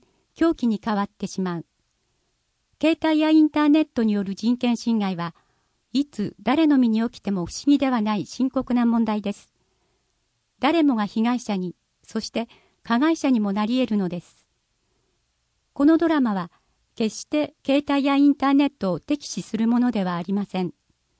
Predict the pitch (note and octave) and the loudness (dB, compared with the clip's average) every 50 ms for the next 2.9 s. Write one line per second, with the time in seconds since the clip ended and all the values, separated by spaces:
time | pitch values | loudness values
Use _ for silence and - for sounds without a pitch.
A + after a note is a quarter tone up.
0 | _ _ _ _ _ _ _ _ _ _ _ _ _ - C4 D#4 D#4 D4+ D#4+ D#4 | _ _ _ _ _ _ _ _ _ _ _ _ _ 4 6 8 8 8 8 8
1 | D#4 C#4+ D4+ D4 C#4+ D#4 - - B3 A#3+ G3+ F#3 - - _ - - D#4 D#4+ D4+ | 6 6 4 4 2 0 -2 -2 -2 -2 -2 -2 -4 -8 _ -2 0 0 0 0
2 | - - B3 A3+ F#3+ - - A3+ A3 A3+ A3+ A#3 A3+ G#3+ F#3+ F#3 F3+ E3 | 0 0 0 0 0 -2 -4 -2 -2 0 0 0 0 0 -2 -2 -4 -6